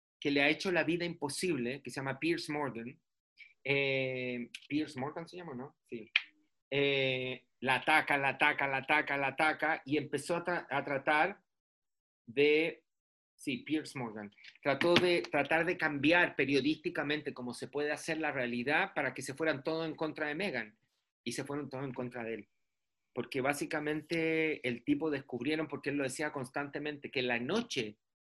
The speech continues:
que Meghan, no, él como, el loco salió con Meghan, siendo casado. Salen a un pub, se toman unas copas, y ella tenía un compromiso, y le dice, "Sabes que tengo una fiesta, pero hablamos después". Adivina quién conoció en la fiesta.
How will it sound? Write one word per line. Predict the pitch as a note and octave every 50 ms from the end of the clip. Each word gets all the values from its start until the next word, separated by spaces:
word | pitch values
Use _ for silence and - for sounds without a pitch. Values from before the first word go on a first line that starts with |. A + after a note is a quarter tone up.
| _ _
que | - - A2+
Meghan, | B2 C#3 D#3 E3 E3 E3 - -
no, | C#3 C#3 B2 B2
él | C3 B2+
como, | - D3+ D3 C#3+ _ _ _ - _ _ _
el | - C#3+ C#3 C#3
loco | D3 E3+ G#3+ G#3+ G#3+ G#3 G3+
salió | - F#3 D#3 C#3+ D3 F3+ G#3 G#3
con | A3 G3+ F3+
Meghan, | F3+ G3 F#3 C#3 A#2+ G#2+ G2 - _ _ _ _ _ _ _
siendo | - - A#2 A2+ B2+ B2+
casado. | F3 E3+ - A#3 G#3 D#3+ A#2 G#2 G#2 - _ _ _ _ _ _ _ _ _ _ _ _ _ _ _ _ _ _ -
Salen | - D3 C#3+ D3+ D#3 D3+
a | D3
un | C#3+ C3+ C3
pub, | - E3+ F#3 F3+ -
se | - D#3
toman | - D3+ C#3+ C#3+ D3
unas | D#3 D#3 D3 - -
copas, | - F3+ F3+ F3 F3+ G3 G#3 G#3 - -
y | B2 D#3
ella | D3+ D#3 D#3
tenía | D3+ D#3+ D#3+ D#3+ D#3
un | E3 E3
compromiso, | - D#3+ E3 - D#3+ D#3 F3 G#3 G#3 G#3 - C3+
y | C3+ C3
le | B2+ B2+
dice, | C#3+ C#3 C3
"Sabes | - - C3+ D3 -
que | D3 C#3
tengo | C#3+ C#3+ C#3 C#3+
una | C#3 C3+
fiesta, | C3+ - D#3+ F3 - - B2+ B2 B2 A#2 -
pero | - B2+ B2 B2 B2 B2 B2 B2 B2 - -
hablamos | D3+ E3 F3+ F#3+ G3 G3+
después". | G#3 G#3+ - D#3+ B2+ A2+ - - _ _ _ _ _ _ - - - - - - -
Adivina | B2+ B2+ C3 C3 C#3+ D#3 D#3+ D3 -
quién | - - D#3+ E3+
conoció | E3 - D#3+ E3 D3+ - - F3+ E3+
en | D#3+ B2+
la | A2 -
fiesta. | - - - - - -